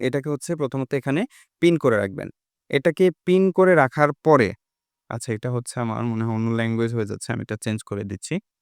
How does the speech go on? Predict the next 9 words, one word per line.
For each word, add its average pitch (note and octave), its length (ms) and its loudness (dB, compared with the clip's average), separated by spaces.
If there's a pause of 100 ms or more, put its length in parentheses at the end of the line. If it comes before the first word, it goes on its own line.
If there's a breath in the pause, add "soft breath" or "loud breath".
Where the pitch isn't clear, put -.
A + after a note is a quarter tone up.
(2750)
কন্ট্রোল D#3 440 4 (100)
ডি D3 160 4
চেপে F3 280 -2
হচ্ছে E3 280 -2
আপনার C#3+ 260 0
এটাকে C#3 300 -4
পিন E3 240 0
করে A2+ 200 0
রাখবেন। G#2 280 -4